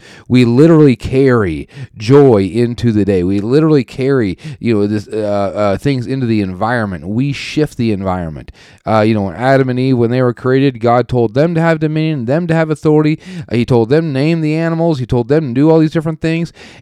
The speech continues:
And, uh, and they were the ones creating their environment. And that's how we still are. We are still creating our environment. So, uh, let's just rejoice today. Praise God. Just give God some glory. Um, and anyway, uh,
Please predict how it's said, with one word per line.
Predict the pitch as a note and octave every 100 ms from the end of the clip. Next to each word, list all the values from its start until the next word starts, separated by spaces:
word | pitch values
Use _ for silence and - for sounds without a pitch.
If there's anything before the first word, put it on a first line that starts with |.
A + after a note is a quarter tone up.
| -
And, | A#2+ A#2 A#2
uh, | A2 G#2
and | A#2+ A#2
they | B2 F3+ F#3+
were | F#3
the | F3+
ones | C#3 C3+ C#3 -
creating | - B2 G#2+ A#2+ C3+ B2
their | A#2+ A2+
environment. | G#2+ A2 D3+ A#2+ E2+ E2 - -
And | -
that's | G3 G3+
how | G3
we | F#3 F#3
still | - F#3+
are. | F#3 B2
We | G#2 B2
are | A#2
still | - D3+
creating | - C3+ B2+ A#2
our | A2
environment. | G#2 G2 A2 G#2+ D2+
So, | - C3+ G#2+ - E3+ C#3+ -
uh, | A#2+ A#2+
let's | F#3+
just | C#4+ -
rejoice | C3+ G#2 G#2+ B2
today. | - C3 C#3
Praise | - G#2+ A#2+ A#2+
God. | A#2 A2+ C3 - D#3+ -
Just | D3 -
give | - C#3+ C3
God | B2 C3+ -
some | A#2
glory. | G#2+ G#2+ A#2 C3 C#3
Um, | A2+ A#2 G#2+ F2+ C#2 _ _ _ _ _ _ _ _ - -
and | C#3 D3+
anyway, | F#3 C#3+ B2+ B2
uh, | C#3 C#3+ C#3 C#3+